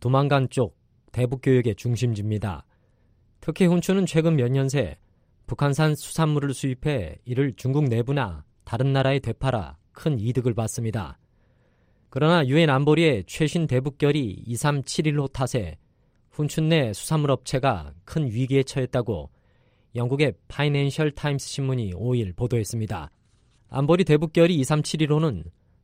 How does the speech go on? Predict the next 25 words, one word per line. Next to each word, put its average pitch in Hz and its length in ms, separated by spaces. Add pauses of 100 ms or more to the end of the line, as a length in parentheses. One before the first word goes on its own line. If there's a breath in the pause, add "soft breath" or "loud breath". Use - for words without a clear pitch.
북한산 156 560
석탄과 160 520
철광석, 160 680 (480)
수산물의 160 640
수입을 147 340
일정 120 400
금지했고 123 720 (720)
최근 165 400
중국 139 320
상무부는 160 500
이에 135 180
근거해 127 640 (140)
같은 147 340
내용의 139 440
시행령을 135 640
발표했습니다. 107 880 (540)
파이낸셜 175 520
타임스는 175 580
현지 147 280
취재를 147 380
통해 135 480 (480)
대북 135 240
결의 170 260
이삼칠일호의 156 840
영향으로 131 580